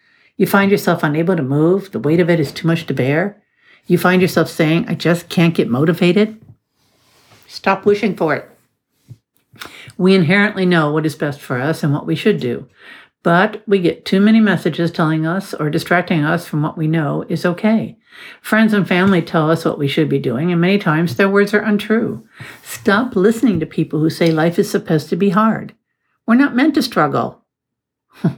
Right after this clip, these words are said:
Wow, now there's a poke in your ribs. Bury that negative voice and thinking about how hard life is, and the next time you're sitting there unable to get going, instead of feeling defeated,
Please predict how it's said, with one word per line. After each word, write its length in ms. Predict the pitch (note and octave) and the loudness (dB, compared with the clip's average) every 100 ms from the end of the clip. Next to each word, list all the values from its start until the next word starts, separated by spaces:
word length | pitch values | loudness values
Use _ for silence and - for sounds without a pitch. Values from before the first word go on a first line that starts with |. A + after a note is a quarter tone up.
| _ - | _ -6
Wow, 340 | G3+ G3 D#3 | 0 2 2
now 120 | D#3+ | 0
there's 200 | F3+ G#3+ | 2 2
a 80 | E3+ | 2
poke 320 | - D#3+ C3+ | 0 -4 -4
in 80 | C3 | -4
your 100 | C#3 | -6
ribs. 400 | D3 D#3+ F3 - _ - - - | -4 -6 -6 -12 _ -20 -20 -2
Bury 240 | - C4+ D#4 | 2 4 4
that 200 | B3+ F#3 | 2 2
negative 380 | F3+ D#3+ D#3 | 0 2 0
voice 320 | C#3 D3+ D3+ E3 | -2 -2 -2 -2
and 160 | C#3+ | -2
thinking 400 | E3 C#3+ D3 C#3+ | -2 -2 0 0
about 260 | D3+ C#3 C#3 | 0 -2 0
how 100 | C3+ | 0
hard 260 | D#3 D3+ | 0 0
life 260 | D3 D3 C#3 | 0 -2 2
is, 220 | F#3 G3 | 0 2
and 100 | F#3+ | 0
the 60 | G3 | 0
next 220 | B3+ - | 0 -4
time 260 | - E3+ D#3 | -2 -2 0
you're 100 | D#3 | -2
sitting 340 | - A3+ E3 | 0 0 0
there 220 | C#3+ D3 - - - - | 0 -2 -6 -18 -10 -2
unable 560 | F#3+ F#3+ G#3 A3 G#3+ | -2 2 2 2 2
to 60 | E3+ | 0
get 200 | - - | -2 -4
going, 320 | D3 C#3 D3+ | -2 -2 -2
instead 380 | D3+ - - G3+ | -4 -4 0 2
of 120 | G#3 | 2
feeling 300 | G3 E3 D3+ | 0 0 0
defeated, 540 | C#3 C#3 G#3+ G3 D#3 | -2 0 0 0 -4